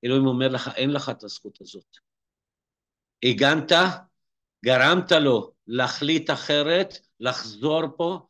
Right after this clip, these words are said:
להפסיק, מיד תפסיק. קדושת החיים אצל אלוהים לפני כל דבר.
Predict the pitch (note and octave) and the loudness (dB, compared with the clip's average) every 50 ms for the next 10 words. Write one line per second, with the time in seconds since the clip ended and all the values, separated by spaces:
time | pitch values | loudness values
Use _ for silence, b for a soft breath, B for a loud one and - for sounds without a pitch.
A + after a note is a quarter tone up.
0 | _ _ _ - A#2 C3 C#3 C#3 - - - - E3 F3 G#3+ A#3 A3+ - - - | _ _ _ -10 -4 -4 -4 -4 -4 -8 -6 0 2 2 2 2 0 -8 -18 -20
1 | _ _ _ _ _ _ _ _ _ - A#2+ B2+ C#3 C#3+ C#3+ D3 D3 D3 - - | _ _ _ _ _ _ _ _ _ -12 -6 -4 -2 0 0 0 0 -2 -2 -6
2 | C3+ A2+ - - - A#2 G#2+ - - - - _ _ _ _ b b b b _ | -10 -10 -10 -10 -12 -12 -12 -14 -16 -20 -20 _ _ _ _ b b b b _
3 | - _ _ _ G3+ G3 F3+ - - - D#3+ E3 D#3+ D#3+ - _ _ _ _ _ | -20 _ _ _ -10 -6 -4 -4 -2 -2 -2 -2 -4 -6 -10 _ _ _ _ _
4 | _ - G#2+ - - - A2+ G#2 G#2 G#2+ A#2 B2+ C3 B2+ A2 G2+ - - - A2+ | _ -10 -10 -8 -6 -4 -2 -2 0 0 0 0 0 -2 -4 -6 -8 -8 -6 -6
5 | G#2 G2+ G#2 G2+ G#2 A2 B2+ B2 A2+ G#2 G#2 - - A2+ A2+ A2 - - A#2 A#2 | -6 -6 -6 -4 -2 -2 -2 -2 -4 -6 -8 -10 -10 -12 -12 -8 -6 -6 -6 -4
6 | G2+ G#2 F#2+ F#2 F#2 F2+ | -4 -8 -8 -10 -12 -18